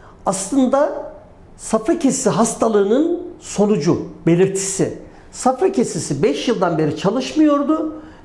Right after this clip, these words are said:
Beş yılın sonunda taş oluştu. Yani biz beş yıl önce giden doktor arkadaşlar safra kesesinde taşı görmedikleri için teşhis koyamadılar.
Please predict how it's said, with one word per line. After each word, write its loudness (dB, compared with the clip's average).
Beş 2
yılın 2
sonunda 0
taş 0
oluştu. -2
Yani 0
biz 0
beş 2
yıl 2
önce 2
giden 0
doktor 2
arkadaşlar -2
safra 0
kesesinde -2
taşı -4
görmedikleri 0
için -6
teşhis -2
koyamadılar. -2